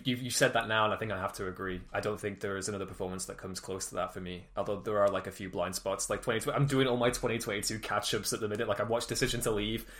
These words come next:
um, on Monday, um, but I still have to watch, like, Tar and, um, oh my god, like, The Menu and, and, uh, Triangle of Sadness and stuff. But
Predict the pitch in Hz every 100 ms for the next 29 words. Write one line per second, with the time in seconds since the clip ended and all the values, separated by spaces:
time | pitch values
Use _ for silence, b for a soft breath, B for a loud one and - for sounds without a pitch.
0 | B B 107 104 104 104 92 - - 104
1 | 104 110 113 107 110 107 B B B 113
2 | 104 101 98 101 - 104 - 113 107 -
3 | 101 101 - - - - 131 107 107 107
4 | 107 - 107 104 101 101 101 104 98 190
5 | 90 85 - 98 95 90 90 92 87 95
6 | 92 92 90 101 101 101 95 95 95 92
7 | 90 85 87 76 85 80 80 - - 101
8 | 87 85 - 98 98 92 - 98 104 95
9 | 95 95 95 92 - -